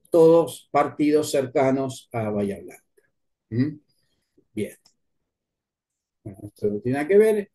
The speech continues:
Y es-, este me gustó, este es lejano, de Vicente López. Este también es un timbrado del año cincuenta y cuatro, plena época peronista, y entonces aparece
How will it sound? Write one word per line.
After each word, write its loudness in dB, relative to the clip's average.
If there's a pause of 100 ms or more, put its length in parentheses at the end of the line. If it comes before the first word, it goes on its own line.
Y 0 (760)
es-, 2 (200)
este 4
me 2
gustó, 2
este 0
es -4
lejano, 2
de 6
Vicente 2
López. 4 (500)
Este 6
también 4
es 0
un 0
timbrado 4 (120)
del 0
año 2
cincuenta 0
y 0
cuatro, 4
plena 2
época -2
peronista, 0 (300)
y 2
entonces 2
aparece 4